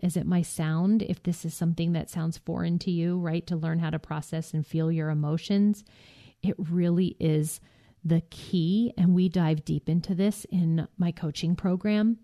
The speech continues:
And it definitely opened up a world of control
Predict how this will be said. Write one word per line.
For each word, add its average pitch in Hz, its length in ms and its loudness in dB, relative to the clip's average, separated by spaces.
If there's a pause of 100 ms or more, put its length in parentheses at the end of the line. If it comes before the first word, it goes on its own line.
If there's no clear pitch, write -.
(1160)
And 170 340 2 (480)
it 196 260 2 (460)
definitely 196 760 2
opened 180 460 2
up 185 340 -2 (500)
a 190 100 2
world 175 720 2 (160)
of 165 400 2 (240)
control 175 920 0